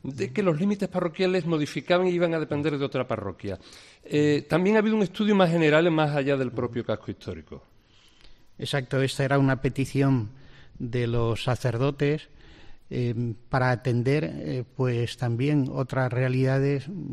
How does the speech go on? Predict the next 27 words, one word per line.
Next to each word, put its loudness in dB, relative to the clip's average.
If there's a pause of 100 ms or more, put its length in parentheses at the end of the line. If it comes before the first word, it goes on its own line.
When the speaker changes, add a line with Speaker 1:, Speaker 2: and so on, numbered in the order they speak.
(100)
Speaker 2:
que -2
nos 0
encontramos -2
a 0
diario, -2
desde -2 (320)
el -2
tema 2
de -2
funerales, -4 (240)
Speaker 1:
Ujú. -8
Speaker 2:
y -2
es -4
frecuente, 0
pues, -6
que -2
desde 0
los -2
sanatorios 0
o -2
las -2
familias 0 (460)
pregunten 2 (320)
a -2
qué 2 (560)
parroquia 0
pertenece, -2